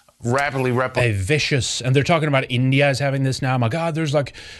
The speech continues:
Speaker 2: hu-, hundreds of thousands new cases per day in India, and India is being tre-, you know, Biden had to, uh, uh, explain to the journalist what he was going to do for India and how much resources he was gonna send to, to fix the situation for them, right, today.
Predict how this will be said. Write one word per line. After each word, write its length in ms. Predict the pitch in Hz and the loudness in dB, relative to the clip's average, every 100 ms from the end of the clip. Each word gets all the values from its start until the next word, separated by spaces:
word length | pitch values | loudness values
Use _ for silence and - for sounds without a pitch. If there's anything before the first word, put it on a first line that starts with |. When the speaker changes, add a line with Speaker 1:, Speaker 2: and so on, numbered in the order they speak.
| - | -16
Speaker 2:
hu-, 280 | - 120 160 | -8 -2 0
hundreds 420 | 131 170 214 208 | 2 4 4 4
of 100 | 170 | 2
thousands 560 | 139 190 202 202 190 165 | 0 0 2 2 2 0
new 140 | 190 | 0
cases 400 | 180 185 196 165 | 0 0 2 0
per 140 | - 165 | 0 0
day 340 | 139 180 226 | 2 0 0
in 100 | 180 | 0
India, 400 | 165 196 165 135 | 2 2 4 4
and 80 | 117 | 2
India 340 | 165 214 196 | 2 2 4
is 100 | 165 | 2
being 180 | 139 147 | 2 -2
tre-, 220 | - 170 | -2 -2
you 80 | 143 | 2
know, 160 | 127 110 | 2 2
Biden 420 | 101 - 147 151 | 0 0 0 0
had 100 | 147 | 0
to, 100 | 139 | 0
uh, 720 | 123 - - _ _ _ _ - | 0 -4 -20 _ _ _ _ -18
uh, 500 | - 135 131 117 127 | -12 -10 -10 -8 -8
explain 920 | 123 127 120 123 113 - 160 165 160 | -8 -8 -8 -8 -8 -2 2 4 4
to 160 | 151 | 2
the 100 | 127 | 2
journalist 420 | 117 135 147 135 - | 2 0 2 0 0
what 120 | 123 | -2
he 180 | 175 170 | -2 -2
was 160 | 160 | 0
going 160 | 131 139 | 2 2
to 80 | 131 | 2
do 160 | 127 | 2
for 160 | 131 143 | 0 0
India 360 | 131 147 131 101 | 0 2 2 2
and 80 | |
how 80 | 98 | 0
much 240 | 127 117 120 | -2 -4 -4
resources 560 | 127 139 135 117 104 | -2 -2 0 -2 0
he 80 | 120 | 0
was 100 | 113 | 0
gonna 160 | 110 104 | 0 0
send 300 | - 117 110 | 0 0 0
to, 100 | 107 | -2
to 240 | 98 - | -4 -6
fix 300 | - 131 - | -4 -4 -4
the 100 | 127 | -4
situation 500 | 113 120 113 113 101 | -2 0 0 0 -2
for 160 | 95 92 | -4 -6
them, 160 | 85 | -4
right, 160 | 92 104 | -4 -4
today. 260 | 101 92 | -4 -4